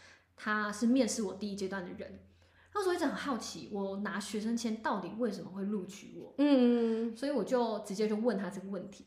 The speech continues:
Speaker 2: 嗯。
Speaker 1: 因为我，我从H R口中有听到面试这个人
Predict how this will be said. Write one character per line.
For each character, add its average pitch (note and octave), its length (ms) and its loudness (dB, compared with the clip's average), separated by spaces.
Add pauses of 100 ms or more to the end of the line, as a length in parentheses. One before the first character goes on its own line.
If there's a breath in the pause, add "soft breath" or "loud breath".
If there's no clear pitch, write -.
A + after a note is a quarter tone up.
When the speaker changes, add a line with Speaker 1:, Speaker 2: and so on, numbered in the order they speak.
Speaker 2:
嗯。 B3+ 120 8
Speaker 1:
因 B3 40 12
为 - 120 12
我， A3 400 2 (200)
我 G3 120 -4
从 G3 200 -6
H G3 240 -4
R A3 140 0
口 F3+ 180 -6
中 G3 200 -4
有 F#3+ 80 -2
听 F#3 280 -8
到 F3 520 -4
面 B3 200 4
试 A3+ 160 -2
这 A3 120 -2
个 G3+ 120 -2
人 G3 340 -8